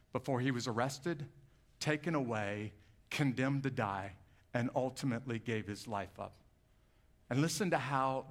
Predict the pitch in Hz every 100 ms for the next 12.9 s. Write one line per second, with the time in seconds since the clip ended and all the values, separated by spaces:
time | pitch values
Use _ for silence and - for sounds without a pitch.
0 | 120 131 131 - - - - - 147 135
1 | 131 120 127 117 127 110 110 107 113 117
2 | 117 117 123 104 139 165 156 165 - -
3 | - 135 123 - 143 120 123 - - 110
4 | 110 110 107 - - - - 147 - -
5 | 110 107 101 - - - - - - 131
6 | 143 156 139 135 156 180 151 123 107 -
7 | - - - _ _ - _ - - 127
8 | 131 147 - - 139 135 - 143 156 147
9 | 156 156 - - - - - 165 190 165
10 | 127 107 - 104 92 - - - - _
11 | _ - - - _ - - 147 120 143
12 | 135 139 131 120 123 120 110 107 95